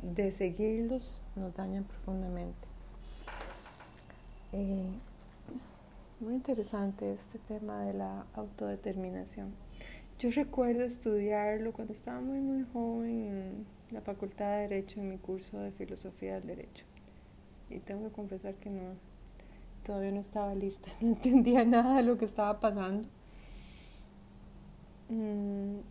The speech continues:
pero ahora ya con la madurez me he dado cuenta de que lo más importante en la vida es la libertad.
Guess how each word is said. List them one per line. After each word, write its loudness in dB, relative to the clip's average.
pero 0
ahora 4
ya 2
con 2
la 4
madurez 2
me -2
he -4
dado 0
cuenta -4
de -2
que -6
lo -2
más 0
importante -2
en -2
la -4
vida -4
es -6
la -8
libertad. -10